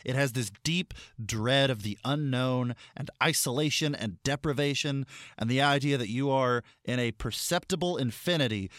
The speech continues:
and you can only see outward of thirty feet into a, a, a murky element that you are far from master of, a place you cannot breathe, see, take the pressure of, or survive in without the decades of work that thousands of minds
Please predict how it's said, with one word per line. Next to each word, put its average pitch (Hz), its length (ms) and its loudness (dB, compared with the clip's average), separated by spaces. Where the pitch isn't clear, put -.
and 127 120 2
you 127 80 2
can - 240 -2
only 151 320 0
see 139 260 -2
outward 123 460 0
of 92 100 -6
thirty 117 440 -2
feet - 480 -8
into 127 280 0
a, 123 80 4
a, 120 240 -2
a 123 100 -2
murky 147 640 0
element 117 460 0
that 98 120 -4
you 131 180 0
are 113 160 2
far 185 420 2
from 143 240 0
master 123 440 -2
of, - 160 -8
a 101 60 -4
place 131 300 -2
you 123 100 -6
cannot 113 400 -2
breathe, 196 520 0
see, 175 560 -2
take 180 240 0
the 131 100 0
pressure 147 360 0
of, 135 200 2
or 117 100 -2
survive 131 600 2
in 123 240 0
without 120 400 4
the 135 140 0
decades 214 580 0
of 117 160 0
work 143 440 0
that 131 140 -4
thousands 165 720 2
of 127 120 -2
minds 127 580 0